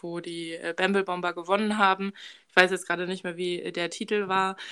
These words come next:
Ähm, da habe ich ja auch, ich, äh, gucke ja dann immer mit und, äh, verfolge immer deinen, äh, deinen Stream dann von den ganzen Spielen und, äh, das war ja auch richtig spannend alles, ne? Also da, da fiebert man ja richtig mit und,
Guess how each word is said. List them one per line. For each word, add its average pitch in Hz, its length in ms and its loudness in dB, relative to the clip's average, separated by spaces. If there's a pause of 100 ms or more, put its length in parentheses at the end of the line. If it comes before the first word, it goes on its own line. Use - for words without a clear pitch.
(240)
Ähm, 185 300 2
da 180 140 8
habe 185 180 8
ich 202 100 -6
ja 165 140 0
auch, 190 180 -2
ich, - 260 -16
äh, 180 220 -8
gucke 190 300 -8
ja 190 40 -2
dann 180 180 -6
immer 175 200 -4
mit 202 300 -4
und, 175 280 -8
äh, 180 140 -4
verfolge 175 540 -2
immer 180 200 -4
deinen, 175 380 -8
äh, 180 180 -14
deinen 175 280 -6
Stream 220 420 0
dann 202 220 4
von 202 160 -4
den 202 100 -2
ganzen 190 300 -4
Spielen 196 560 0
und, 175 340 -10
äh, 180 160 -4
das 175 220 -6
war 175 120 8
ja 180 160 8
auch - 120 -6
richtig - 260 -10
spannend 180 420 -2
alles, 151 360 -8
ne? 175 180 -2
Also 165 240 0
da, 170 280 0
da 170 220 -4
fiebert 196 360 -4
man 185 160 -4
ja 180 80 -4
richtig 196 380 -10
mit 240 280 -2
und, 180 300 -8